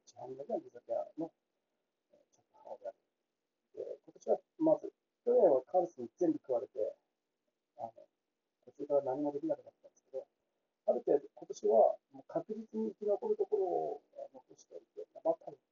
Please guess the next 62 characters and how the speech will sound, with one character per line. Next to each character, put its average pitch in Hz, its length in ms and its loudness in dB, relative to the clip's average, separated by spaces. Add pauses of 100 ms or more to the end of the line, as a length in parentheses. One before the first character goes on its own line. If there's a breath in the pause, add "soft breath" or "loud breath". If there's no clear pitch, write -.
(320)
今 - 60 -14
年 - 100 -18
生 403 80 -4
き - 80 -10
残 247 220 4
る - 100 -4
と 202 60 2
思 - 100 -2
う - 40 2
ん - 40 -2
で - 20 -8
す - 60 -20
け - 80 -12
ど、 117 160 -2
さ - 160 -20
す - 100 -8
が 127 140 0
に、 127 80 -12 (800)
あ - 80 -14
の、 - 80 -20 (320)
ず - 80 -20
っ - 80 -20
と 139 80 -6
見 185 80 -8
て 135 100 -4
る 107 60 -4
ん - 80 -12
で、 - 20 -20 (2000)
カ 131 80 -8
ラ - 40 -10
ス - 120 -20
が - 80 -16
入 123 160 -10
ら 123 80 -2
な 117 80 -6
い - 80 -14
よ 117 80 -12
う - 0 -
に、 - 160 -20 (240)
え - 80 -20
ー、 - 0 -
見 117 240 -20 (320)
て 127 80 -18
る 123 80 -16
ん - 0 -
で、 - 0 - (160)
そ、 - 80 -20 (160)
そ 302 80 -18
こ - 160 -2
ま 220 80 -2
で - 20 2
じ 160 120 -2
ゃ - 20 2
な 175 160 6
い - 20 -6
と 139 140 -2
思 147 160 -4
う 147 80 -8
ん 135 80 -20
で 135 160 -8
す - 160 -20
け - 80 -10